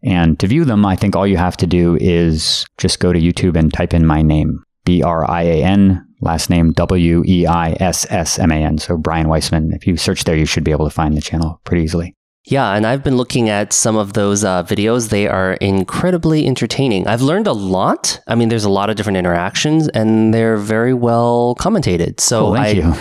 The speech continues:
Speaker 2: yeah, they really are. And so I really, uh, encourage all the listeners to check it out because it's, uh, very enlightening. It's very refreshing content. Brian, do you have any, uh, parting words for our listening audience?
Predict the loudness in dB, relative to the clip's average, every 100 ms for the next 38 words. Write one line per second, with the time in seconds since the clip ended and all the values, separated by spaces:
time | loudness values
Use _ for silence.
0 | -4 -2 0 0 -2 -2 0 0 0 0
1 | 0 0 0 0 0 0 0 2 2 0
2 | 0 -4 -6 -4 -2 0 -2 0 0 0
3 | 0 0 0 0 -2 -2 0 0 -2 -4
4 | -4 -4 -4 -2 -2 -4 -4 -2 -2 -2
5 | -2 -4 -2 -2 0 0 0 -2 -4 -8
6 | -12 _ -12 -6 -2 0 0 -2 -4 -4
7 | -4 -4 -6 -6 -10 _ _ -2 0 0
8 | 2 0 0 0 0 0 0 0 0 -2
9 | -2 -2 0 0 0 -2 -2 -2 -2 -2
10 | 0 0 0 0 0 -4 -12